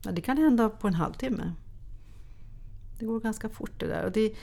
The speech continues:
det är så här lite grann jag ser på kroppen också. Det är så, vi kan så mycket mer än vad vi tror. Så våran träning är väldigt mycket att vi gör det, vi gör det, vi gör, vi gör, vi gör.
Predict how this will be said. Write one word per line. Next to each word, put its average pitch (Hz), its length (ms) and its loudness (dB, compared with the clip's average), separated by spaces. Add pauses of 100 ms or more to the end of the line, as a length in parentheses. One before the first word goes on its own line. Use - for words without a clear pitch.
(400)
det 226 80 4
är 226 60 6
så 220 100 2
här 262 200 8
lite 233 160 4
grann 202 180 6
jag 202 120 2
ser 247 240 4
på 233 120 -2
kroppen - 380 -4
också. - 260 -4
Det 185 100 0
är 196 40 0
så, 196 80 -2
vi 202 100 2
kan 226 400 8
så 240 360 4
mycket 196 320 4
mer 160 500 0
än 165 140 2
vad 151 140 2 (100)
vi 165 160 -2
tror. 226 460 -4 (2000)
Så 202 120 -4
våran 196 240 6
träning 208 480 6
är 190 60 4
väldigt 202 440 6
mycket 190 340 2
att 165 100 -6
vi 175 100 0
gör 185 280 4
det, 175 120 0
vi 165 140 0
gör 156 240 2
det, 151 180 -2
vi 165 140 -4
gör, 180 360 4
vi 165 200 0
gör, 156 360 4
vi 156 160 -2
gör. 170 600 0